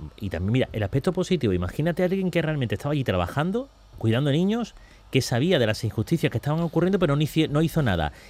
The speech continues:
Y se, y fallece con esa pena de decir, "No hice nada cuando tenía que hacerlo". ¿Dónde, dónde puede terminar su alma que no sea en este sitio?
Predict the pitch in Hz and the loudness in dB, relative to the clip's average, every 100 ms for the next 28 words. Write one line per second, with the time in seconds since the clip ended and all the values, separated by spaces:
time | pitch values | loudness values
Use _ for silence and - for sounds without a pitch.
0 | - - 175 - 160 151 - 151 160 156 | -12 0 0 4 2 2 -2 0 2 2
1 | 240 - 311 330 - - - - - - | 2 0 -6 -6 -14 -18 -18 -20 -8 4
2 | 139 190 - 208 - 214 214 185 - 180 | 6 6 2 0 4 4 4 2 4 4
3 | 160 - 135 160 233 220 208 233 240 202 | 4 2 4 6 6 4 2 2 2 2
4 | 156 156 160 139 131 95 80 73 - - | 2 2 2 2 2 2 0 -4 -8 -20
5 | - - - - - 117 190 294 294 - | -20 -20 -20 -20 -4 2 2 0 -6 -2
6 | 151 247 262 277 254 233 220 - 208 202 | 0 0 0 0 0 2 2 0 0 0
7 | 190 190 - - - - - - - - | 0 -2 -4 -18 -20 -20 -20 -20 -20 -20
8 | - 143 160 - 185 185 165 - 170 165 | -4 0 0 0 0 0 -2 -4 -2 -2
9 | 165 | -4